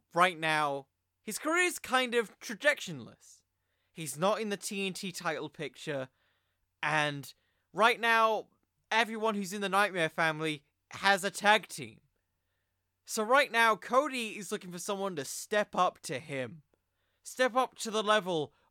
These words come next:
of the ace of T N T. And of course, who comes out? It's Eddie Kingston. It's like, You, you are not the face of this network. I am the face of this network. I represent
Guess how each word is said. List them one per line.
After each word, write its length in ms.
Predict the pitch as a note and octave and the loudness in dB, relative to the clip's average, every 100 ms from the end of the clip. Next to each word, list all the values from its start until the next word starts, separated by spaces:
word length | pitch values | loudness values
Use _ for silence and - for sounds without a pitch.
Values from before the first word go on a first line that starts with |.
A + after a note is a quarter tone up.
| _ | _
of 360 | G3 F#3 E3 D#3+ | 2 2 2 0
the 140 | G3 - | 0 4
ace 460 | B3+ A3+ D3 - - _ - | 4 4 0 -8 -10 _ 0
of 260 | G#3 E3+ - | 2 0 -6
T 260 | A#3+ F#3+ | -4 0
N 160 | F3 D#3+ | 0 -2
T. 520 | - D#3+ C3 A#2 A#2 _ _ _ _ _ _ _ _ _ _ _ - | -4 -6 -6 -10 -18 _ _ _ _ _ _ _ _ _ _ _ -10
And 160 | D3+ | -8
of 100 | D#3 | -6
course, 320 | - G3 F#3 | 0 2 2
who 220 | - A#3+ B3 | 0 -2 0
comes 340 | D4 C4 A3+ | 2 2 2
out? 380 | C4 A#3+ C#3 - _ _ _ _ - | 6 6 4 -2 _ _ _ _ -6
It's 220 | B3 - - | -6 -4 0
Eddie 320 | A3+ G3 F3+ | 2 2 -4
Kingston. 760 | - G3 F#3 - - A#2 E3+ - _ _ _ _ _ | -2 -4 -2 -8 -10 -12 -14 -20 _ _ _ _ _
It's 80 | - | -6
like, 180 | F3 E3+ | -6 -4
You, 200 | G3+ A3+ | -4 -4
you 240 | G#3 A3+ B3+ | -6 0 2
are 80 | A#3 | 4
not 320 | A3 A#3 - | 4 2 0
the 80 | F3+ | -6
face 380 | - G3+ F3 | -2 -2 -2
of 160 | F#3+ D3+ | -6 -6
this 240 | E3+ - | -8 -6
network. 640 | E3 E3+ - A#2 G#2+ _ - _ _ _ _ - | -4 -4 -6 -12 -12 _ -20 _ _ _ _ 2
I 520 | G3+ C4+ C#4 F3 B2+ - _ F#3 | 6 6 6 2 -4 -14 _ 0
am 160 | F#3 | 0
the 80 | F3+ | -2
face 320 | - G#3 F3+ | -4 -2 -2
of 100 | F3 | -8
this 220 | F3 E3 | -10 -8
network. 340 | F#3+ G3 E3 - | -6 -4 -6 0
I 180 | G#3+ D4 | 6 6
represent 880 | C#4+ C#4 - G#3+ E3 A3 A#3+ C#3 | 6 0 -2 -8 0 2 2 0